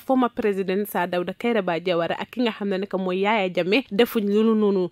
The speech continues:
ndax mu ne nag si njiiri ñetti at bi liggéey na li nga xam ne former président yooyu noonu defuñ toon loolu noonu nag ci wi diirum, uh, fifty years.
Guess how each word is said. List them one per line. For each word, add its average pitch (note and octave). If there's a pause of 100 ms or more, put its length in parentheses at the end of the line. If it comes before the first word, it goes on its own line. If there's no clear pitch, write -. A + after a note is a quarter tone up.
ndax G#3+
mu A3
ne G3
nag G3+
si A3+
njiiri G#3+
ñetti A3+
at F#3+
bi G3
liggéey G#3+
na F#3
li G3+
nga G#3
xam G#3
ne A3
former G#3+
président G3
yooyu G3+
noonu F#3+
defuñ A3
toon G3+
loolu G#3
noonu G3
nag G#3
ci A3+
wi G#3
diirum, G#3
uh, F3+
fifty -
years. F#3